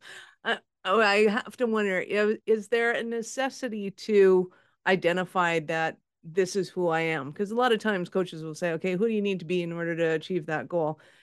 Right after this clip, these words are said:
And I think we delve into that as if that's kind of the only possibility. It's like, "I have to be that person, therefore I am that person, therefore I will walk the talk and do the thing."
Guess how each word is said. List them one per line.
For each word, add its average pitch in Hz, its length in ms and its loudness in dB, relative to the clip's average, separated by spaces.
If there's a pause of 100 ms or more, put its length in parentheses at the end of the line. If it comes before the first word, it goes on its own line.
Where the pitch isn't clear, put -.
(140)
And 202 400 4 (120)
I 196 140 4
think 233 460 0
we 196 240 -4
delve 180 580 0
into 196 440 -4
that 180 260 0
as 165 380 -2
if 165 420 0 (840)
that's 170 600 0
kind 190 260 0
of 170 120 2
the 175 120 2
only 185 260 0
possibility. 151 760 -4 (120)
It's - 80 -10
like, 175 180 -2
"I 151 80 -6
have 170 320 -6
to 202 60 -6
be 202 100 4
that 185 200 2
person, 202 260 0
therefore 170 240 -4
I 165 120 0
am 185 220 0
that 180 160 0
person, 180 420 -4
therefore 165 400 -2
I 160 80 2
will 156 140 2
walk 170 220 0
the 156 100 -6
talk 160 280 -6
and 156 280 -6
do 170 140 0
the 156 100 -2
thing." 165 340 -2